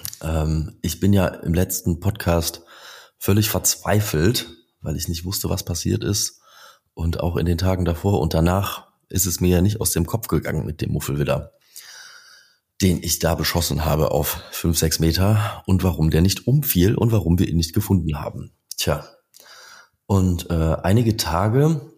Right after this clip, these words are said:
äh, vor unserer letzten Drückjagd, äh, hier bei uns im Revier in der Eifel, ähm, fuhr Jens durchs Revier und dann sah er zufällig einen Muffel neben so einer Brombeerdickung stehen und schaute sich den so an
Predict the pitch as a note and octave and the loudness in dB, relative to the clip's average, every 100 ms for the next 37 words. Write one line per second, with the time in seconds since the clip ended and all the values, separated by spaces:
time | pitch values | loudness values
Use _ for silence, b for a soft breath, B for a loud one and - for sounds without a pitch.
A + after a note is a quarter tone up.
0 | _ _ _ _ _ _ - F2 D#2+ - | _ _ _ _ _ _ -6 -4 -2 0
1 | C#2+ G#2 F2 E2 - - D2+ G2 G#2+ C#3 | 2 4 4 2 0 0 0 0 2 0
2 | C#3+ - - G2 E2 F#2+ E2+ C3 G2 C#2+ | 0 -6 -4 -4 -2 0 2 2 0 -2
3 | C#2 D2+ D2 A1 D#2 D#2+ G2+ A#2 D3+ B | 0 0 2 2 0 2 2 2 2 B
4 | B B B B _ - G2 F#2+ F#2+ - | B B B B _ -2 2 4 2 2
5 | G#2+ D2 G#2 C3+ - A#2+ - D#2+ D2+ G#2 | 2 4 4 4 2 2 2 0 2 2
6 | D#3+ F#3 - - - _ - G#2+ G#2 G2 | 2 0 -8 -20 -20 _ -2 2 4 4
7 | F2+ G#2 B2+ - G2+ - - A2 F3 - | 2 2 0 0 -2 0 -2 -4 -6 -2
8 | C#3 D#3+ F3 - - - - D#2+ E2+ B2 | 0 0 -2 -6 -4 0 2 4 4 2
9 | D3+ D#3 D#3+ - F#2 B2 C3+ A2 A2+ A2 | 2 0 0 0 0 2 2 2 4 2
10 | G#2+ _ - - - G#2 C3 - - - | -2 _ -20 -8 0 2 2 0 -6 -16
11 | _ - - - C#2+ - _ _ _ _ | _ -8 -6 -4 -4 -6 _ _ _ _
12 | - - E2+ D2 - _ _ _ B B | -8 -4 -2 -4 -10 _ _ _ B B
13 | B B B B B B E2+ F#2+ G2+ E2+ | B B B B B B -2 2 4 2
14 | E2 F#2 F2 E2+ - F#2+ E3 F#3 - | 2 2 4 2 4 4 4 2 -6